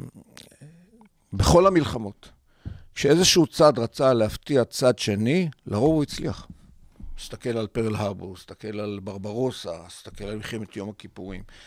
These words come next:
כשהצד אחד מבין שהצד השני, אה, צופה עליו,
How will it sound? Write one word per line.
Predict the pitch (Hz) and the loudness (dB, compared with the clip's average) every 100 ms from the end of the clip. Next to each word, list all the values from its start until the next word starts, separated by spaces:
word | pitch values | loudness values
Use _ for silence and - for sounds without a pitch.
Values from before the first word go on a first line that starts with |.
| - _ - | -20 _ -20
כשהצד | - 117 - 180 190 | -16 -16 2 4 4
אחד | 110 165 160 | 4 6 6
מבין | 143 123 113 170 156 104 87 _ | 4 0 2 4 4 0 -8 _
שהצד | - 117 107 - 139 | -16 -14 -12 -8 -6
השני, | 139 - 131 127 131 131 113 104 - | -4 -4 -4 -2 0 0 0 -4 -10
אה, | 107 101 101 92 - _ - _ - | -8 -8 -8 -12 -16 _ -20 _ -14
צופה | 123 143 | -8 -2
עליו, | 131 107 95 | -2 -2 -4